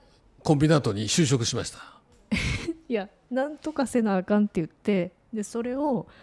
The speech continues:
Speaker 2: 実際にその、まあ、加害の立場の会社に入ったわけですよね。
Speaker 1: はい。あの、一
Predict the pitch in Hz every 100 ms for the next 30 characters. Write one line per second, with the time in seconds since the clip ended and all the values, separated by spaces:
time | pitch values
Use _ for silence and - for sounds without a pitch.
0 | - - - 185 196 - 214 208 196 185
1 | 175 175 - _ 220 170 - 214 220 220
2 | 220 226 208 - 185 202 277 277 - 175
3 | 165 156 143 170 - - 117 - - 135
4 | - 135 165 170 - - - 156 147 147
5 | 143 - _ - - - - - -